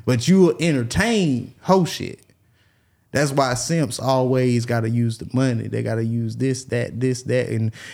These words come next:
all four of us can come in the room, and they'll guarantee you if it's fifty women in there, we'll leave at least with one or two on.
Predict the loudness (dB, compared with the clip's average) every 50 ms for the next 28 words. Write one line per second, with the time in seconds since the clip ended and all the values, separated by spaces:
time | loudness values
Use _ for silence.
0 | -20 -12 -4 0 2 4 4 2 2 2 2 2 2 2 0 -2 0 0 0 2
1 | 2 2 2 2 2 2 2 4 4 2 2 0 -2 -4 -10 -20 -20 -14 -6 -2
2 | 0 2 2 2 2 2 2 2 2 4 4 2 0 0 0 0 2 2 2 2
3 | 2 0 -2 -2 0 0 0 0 0 0 0 2 2 2 2 2 2 2 2 2
4 | 2 2 2 2 2 2 0 0 0 0 0 0 0 0 0 0 -2 0 -2 0
5 | 0 0 0 0 0 0 -2 -2 -2 -2 -4 -2 -2 -4 -6 -6 -8 -8